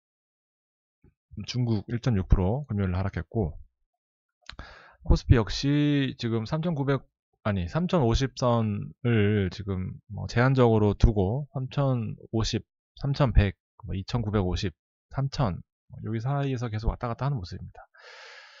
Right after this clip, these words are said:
시가총액 상위에 있는 대형주, 그러니까 제가 보기에는, 제가 해석하기에는 결국에는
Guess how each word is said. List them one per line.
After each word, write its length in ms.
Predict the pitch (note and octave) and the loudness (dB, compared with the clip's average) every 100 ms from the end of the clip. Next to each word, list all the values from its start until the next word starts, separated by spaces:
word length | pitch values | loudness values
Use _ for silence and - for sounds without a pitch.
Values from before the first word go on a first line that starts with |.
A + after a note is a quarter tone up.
| - - - _ _ _ - - - - C#3+ C#3 _ _ - - _ - | -20 -20 -20 _ _ _ -20 -20 -20 -20 -20 -20 _ _ -20 -20 _ -12
시가총액 640 | - - F#3+ - F3+ D#3+ | -10 -4 4 8 8 8
상위에 480 | - G3 G#3+ F#3+ C#3+ | 2 0 2 4 4
있는 300 | A#2+ A#2+ A2+ | 4 4 2
대형주, 420 | A2+ A2 A2 G2+ | 2 2 2 0
그러니까 280 | - E3 D#3 | 2 2 2
제가 300 | - C3+ F#3+ | 2 4 8
보기에는, 600 | C#3+ A2 A#2 F#2+ A#2 G2 - _ | 10 10 6 0 -2 -4 -8 _
제가 240 | - C#3 | -2 0
해석하기에는 680 | E3+ D3+ D#3+ D3 C3 B2+ A#2+ | 2 0 0 0 0 0 0
결국에는 640 | A2+ A#2+ D3+ D3 C3+ C3 | 4 4 4 2 4 2